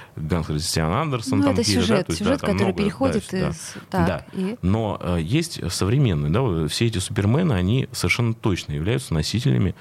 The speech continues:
Speaker 1: вражеской пропаганды. Поэтому, э, их, причём мы, мы их не предлагаем запретить, мы их, э, предлагаем планомерно заместить отечественными. Их создать надо, понимаете, э, для того, чтобы что-то появилось, прежде всего надо обратить внимание, что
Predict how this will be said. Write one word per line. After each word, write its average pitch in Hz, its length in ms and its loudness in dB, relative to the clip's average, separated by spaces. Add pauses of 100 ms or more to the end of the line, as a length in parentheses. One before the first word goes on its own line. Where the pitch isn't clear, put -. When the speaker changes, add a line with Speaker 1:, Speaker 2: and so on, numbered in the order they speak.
(180)
Speaker 1:
вражеской 123 480 -2
пропаганды. 92 680 -4 (480)
Поэтому, 87 560 0
э, 69 560 -2
их, - 280 -2 (260)
причём 123 300 2
мы, 113 100 0
мы 107 180 2
их 123 100 -4
не 117 60 0
предлагаем 113 380 0
запретить, 95 640 -2
мы 95 260 0
их, - 180 -8
э, 76 340 0
предлагаем 90 680 -2
планомерно 90 680 -2 (380)
заместить 85 760 -2 (340)
отечественными. - 1000 -2
Их - 320 -2
создать 107 420 -2
надо, 95 400 -2
понимаете, 117 320 -2 (440)
э, - 40 -4 (140)
для 95 180 0
того, 147 180 0
чтобы 113 200 -4
что-то 135 260 -2
появилось, 143 540 0
прежде 123 300 -2
всего 170 140 0
надо 117 260 0
обратить 92 420 -4
внимание, 107 400 0
что 95 280 -4